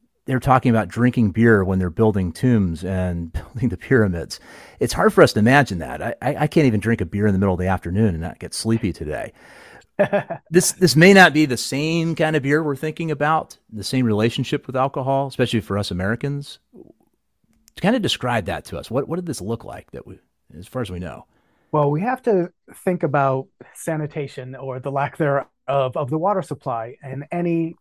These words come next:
Speaker 2: civilization of old. And you really wouldn't want to be drinking out of the,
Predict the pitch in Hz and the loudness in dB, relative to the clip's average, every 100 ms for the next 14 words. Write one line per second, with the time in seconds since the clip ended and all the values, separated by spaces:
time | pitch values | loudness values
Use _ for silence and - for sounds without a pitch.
0 | - - 139 143 135 139 - 127 127 123 | -14 -8 -4 -2 -2 -4 -6 -6 -6 -4
1 | 127 117 117 - - 139 139 131 127 - | -6 -6 -12 -20 -18 -12 -10 -10 -12 -18
2 | - _ _ _ _ _ - 165 175 240 | -20 _ _ _ _ _ -6 0 2 2
3 | 208 196 180 170 156 147 151 151 139 127 | 4 4 6 2 2 -2 -4 -4 -4 -4
4 | 135 113 135 131 | -6 -6 -6 -6